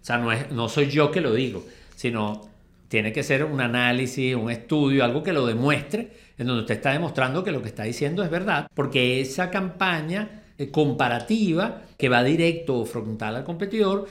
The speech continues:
puede traer consecuencias. Puede ser que el competidor se sienta aludido, interponga una demanda, diga que lo que estás diciendo no es verdad, entonces ahí hay que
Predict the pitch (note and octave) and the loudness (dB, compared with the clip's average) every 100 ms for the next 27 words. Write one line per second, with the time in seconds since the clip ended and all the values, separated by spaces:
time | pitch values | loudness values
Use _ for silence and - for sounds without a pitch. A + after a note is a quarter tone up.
0 | - - A#2 D3 C#3+ C#3 A2+ A2+ - A2+ | -10 -2 2 4 2 0 -4 -6 -4 -4
1 | E3 - F#2+ G2 - - - G#2 A2+ C3 | -4 -8 -14 -16 -20 -14 -6 -6 -4 -4
2 | C3+ D3+ D3 A2+ G#2+ A2+ - - - - | -4 -4 -4 0 0 -2 -6 -16 -14 -6
3 | C3+ C3 A#2+ C3+ C3+ E3 G3+ F3+ F3+ F3 | -2 -2 -2 -2 0 0 2 2 2 2
4 | F3+ - - - C#3 C#3 B2 B2 A#2+ B2 | -4 -12 -20 -8 -6 -4 -2 -2 0 -2
5 | A#2 C#3 B2+ A#2+ D#3 F#3 E3 D#3+ D3 B2+ | 0 -2 -2 0 0 -2 -2 -2 0 0
6 | C3 C#3 A#2+ A2+ A2+ A2+ B2+ A#2 A#2 A2+ | -2 -2 -4 -6 -6 -6 -6 -6 -6 -6
7 | A2+ C#3+ F#3+ E3 E3 C3 A2 A2 B2 G#2+ | -4 -2 2 2 0 -8 -8 -6 -4 -4
8 | G2+ G2 C#3 C#3 - | -4 -4 -6 -6 -14